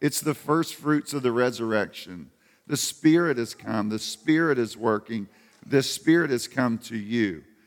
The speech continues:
Verse twenty-three, which is another interesting kind of thing, and I think it's important to note this. Look at verse twenty-three, because some of you might be like, "Man, what's going on here?"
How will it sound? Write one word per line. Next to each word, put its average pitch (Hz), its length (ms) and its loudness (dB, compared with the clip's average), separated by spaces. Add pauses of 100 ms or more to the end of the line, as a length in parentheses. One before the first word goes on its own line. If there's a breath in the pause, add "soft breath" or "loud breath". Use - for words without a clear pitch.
(160 soft breath)
Verse 147 240 0
twenty-three, 127 580 2
which 117 240 -4
is 147 120 -4
another 139 500 2
interesting 120 760 -4 (340 soft breath)
kind 127 200 4
of 117 80 -4
thing, 117 240 0
and 110 80 0
I 127 80 2
think 147 200 -2
it's 127 140 -4
important 117 400 -6
to 110 100 -12
note 104 320 0
this. 98 240 0 (240 soft breath)
Look 160 200 -2
at - 100 2
verse 135 240 -2
twenty-three, 113 680 -2 (440 soft breath)
because - 280 0
some 170 160 0
of 147 140 2
you 135 80 2
might 123 220 0
be 110 60 2
like, 101 220 2
"Man, 110 320 -4
what's 113 160 -10
going 123 220 -2
on 123 140 0
here?" 107 240 -2